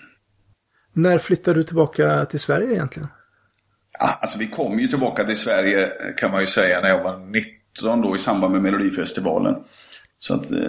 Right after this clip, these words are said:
Speaker 2: vi var ju där i tre, tre och ett halvt år ungefär till att börja med. Sen hade vi ju en, basen kvar där ytterligare ett par år, men det,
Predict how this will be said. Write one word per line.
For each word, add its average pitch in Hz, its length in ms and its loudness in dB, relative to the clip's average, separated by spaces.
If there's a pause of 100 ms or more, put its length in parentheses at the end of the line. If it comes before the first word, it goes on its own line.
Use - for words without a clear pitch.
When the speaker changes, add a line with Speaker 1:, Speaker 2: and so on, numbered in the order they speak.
Speaker 2:
vi - 100 0
var 90 320 2
ju 113 60 4
där 98 240 2
i 104 40 -2
tre, 98 560 -2 (300)
tre 110 120 -2
och 107 60 0
ett 110 80 -6
halvt - 260 0
år 110 260 2
ungefär 110 380 2
till 107 160 2
att 98 60 0
börja 104 260 4
med. 101 120 2 (920)
Sen 107 100 2
hade 104 280 2
vi 101 120 2
ju 104 80 4
en, 104 500 0
basen 98 560 2
kvar 101 300 0
där 98 220 2
ytterligare 104 420 2
ett 110 140 -4
par 104 160 2
år, 98 180 2
men 98 180 2
det, 98 100 0